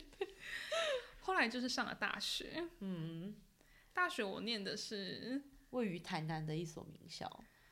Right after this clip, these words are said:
Speaker 2: 就是火车站大学。
Speaker 1: 那我是位于嘉义的一所名校。
Speaker 2: 凤梨大学。<laughs> 懂的都懂。
Speaker 1: 懂，懂，懂都懂。
Speaker 2: <laughs> 然后不得不说，上了大学之后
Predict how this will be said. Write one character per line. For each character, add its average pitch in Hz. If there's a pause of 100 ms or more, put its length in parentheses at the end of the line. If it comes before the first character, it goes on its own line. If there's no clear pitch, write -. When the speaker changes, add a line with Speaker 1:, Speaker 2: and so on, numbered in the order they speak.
(140)
Speaker 2:
就 277
是 269
火 233
车 214
站 208
大 202
学。 262 (220)
Speaker 1:
那 254
我 175
是 196
位 185
于 165
嘉 165
义 170
的 -
一 175
所 180
名 -
校。 - (400)
Speaker 2:
凤 311
梨 240
大 277
学。 285 (560)
<laughs> 403
懂 294
的 294
都 311 (120)
懂。 339 (220)
Speaker 1:
懂， 226
懂， 190 (160)
懂 160
都 180
懂。 294 (840)
Speaker 2:
<laughs> -
然 294
后 415
不 427
得 320
不 285
说， 269
上 311
了 240
大 247
学 190
之 196
后 214